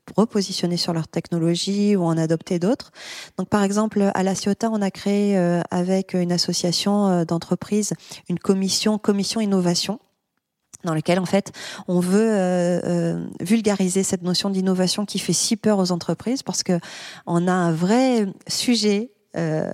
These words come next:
en France, qui, à mon avis, est lié à l'éducation, qui est l'humilité. Je pense qu'il y a quand même un sujet sur la confiance en soi et sur le fait qu'on rencontre beaucoup, beaucoup d'entrepreneurs, euh,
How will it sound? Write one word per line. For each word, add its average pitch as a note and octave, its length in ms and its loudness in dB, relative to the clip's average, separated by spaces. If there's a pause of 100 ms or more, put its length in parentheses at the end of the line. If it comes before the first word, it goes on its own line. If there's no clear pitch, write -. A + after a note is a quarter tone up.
(200)
en F#3+ 100 2
France, - 540 -2 (260)
qui, - 140 -2
à G3+ 60 2
mon G#3+ 160 0
avis, G#3+ 220 0
est A#3+ 60 -4
lié G#3+ 120 0
à F#3+ 60 0
l'éducation, F3 720 -2 (600)
qui - 140 2
est - 20 6
l'humilité. A3 640 2 (300)
Je A3+ 180 2
pense - 640 -4
qu'il F#3+ 140 2
y G3 80 0
a G3 100 0
quand A3+ 160 0
même C4 140 0
un G3 100 0
sujet F#3 640 0
sur - 200 0
la D#3 100 2
confiance - 480 -4
en - 40 -6
soi - 340 0 (840)
et G3+ 60 0
sur B3+ 200 2
le C4+ 120 4
fait B3 200 -2
qu'on G#3 240 0
rencontre F#3+ 480 -2
beaucoup, B3+ 460 -2
beaucoup A3+ 320 0
d'entrepreneurs, F#3+ 840 -2 (600)
euh, - 460 2